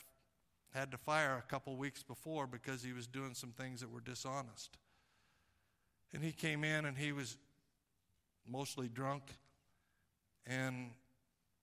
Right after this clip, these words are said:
his first words were, "I'm gonna kill you."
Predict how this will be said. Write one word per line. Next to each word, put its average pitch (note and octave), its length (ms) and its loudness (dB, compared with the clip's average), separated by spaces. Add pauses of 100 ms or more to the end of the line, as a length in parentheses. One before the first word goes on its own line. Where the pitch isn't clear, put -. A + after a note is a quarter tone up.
(640)
his C3+ 160 -6
first D3+ 360 -2
words D3 320 2
were, B2+ 360 0 (340)
"I'm C3 160 -2
gonna A#2+ 180 -2
kill A2+ 400 -2
you." G2 220 -14